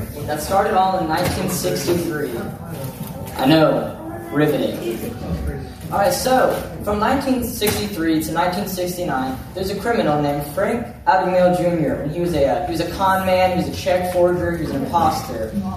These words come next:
And so what he would do is he would go into businesses, act like he worked there,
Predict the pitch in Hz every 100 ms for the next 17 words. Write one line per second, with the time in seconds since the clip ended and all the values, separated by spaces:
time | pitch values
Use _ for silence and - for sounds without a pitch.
0 | - 175 180 226 262 247 220 254 208 -
1 | - 185 175 180 - - 170 156 160 -
2 | 160 180 - - - - - - 196 -
3 | 247 175 147 139 - 143 151 - -